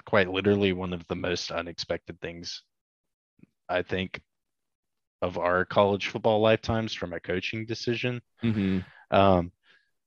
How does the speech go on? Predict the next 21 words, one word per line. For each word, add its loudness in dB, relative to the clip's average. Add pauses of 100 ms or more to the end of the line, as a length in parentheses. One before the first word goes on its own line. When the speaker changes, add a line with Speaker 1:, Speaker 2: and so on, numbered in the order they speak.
(800)
Speaker 1:
and 0
Kirby 6 (100)
is -2 (480)
so 4
much 2
like 0 (280)
Saban 0 (160)
in -4
the -4
way 0
that -2
he -6
handles 0
things. -2 (300)
But 6
I 6
think 0
that 6 (100)
the -2
thing 2
that 4